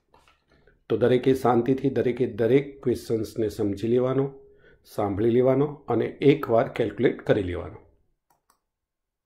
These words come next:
પહેલા આપણે જોઈએ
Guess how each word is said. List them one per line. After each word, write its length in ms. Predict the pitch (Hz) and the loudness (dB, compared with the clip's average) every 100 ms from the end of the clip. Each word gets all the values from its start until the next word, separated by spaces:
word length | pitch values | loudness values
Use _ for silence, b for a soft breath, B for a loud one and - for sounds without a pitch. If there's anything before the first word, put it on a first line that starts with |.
| _ _ _ _ _ _ _ _ _ _ _ _ _ _ - | _ _ _ _ _ _ _ _ _ _ _ _ _ _ 0
પહેલા 180 | 139 151 | 6 6
આપણે 180 | 151 156 | 6 4
જોઈએ 300 | 147 143 | 4 4